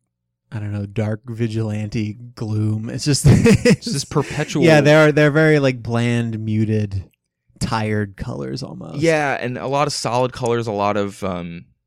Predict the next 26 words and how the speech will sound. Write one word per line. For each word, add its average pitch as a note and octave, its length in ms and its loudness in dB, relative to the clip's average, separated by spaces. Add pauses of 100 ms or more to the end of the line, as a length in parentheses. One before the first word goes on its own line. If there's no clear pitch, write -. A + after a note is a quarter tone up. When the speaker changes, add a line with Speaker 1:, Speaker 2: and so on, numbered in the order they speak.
(1300)
Speaker 2:
just - 160 -8
a B2 60 -6
lot, A#2 200 -8
it A#2 80 -8
feels C#3+ 260 -2
like A#2+ 120 -6
a, G2 140 -2
the G#2+ 100 -6
whole C3+ 140 -2
book A2 280 -2
feels F2 260 -12
like - 100 -16
a - 40 -14
sunset. - 580 -10 (440)
I F#2 100 -4
don't A1 140 -8
know. G1+ 160 -14 (480)
Speaker 1:
Yes, - 200 -6
Speaker 2:
That's, - 320 -12
that's - 320 -12
Speaker 1:
yeah, - 20 -
or, D3 240 4
or, D#3 160 10
like, C#3 220 4
there's C3 220 6
a A#2 120 2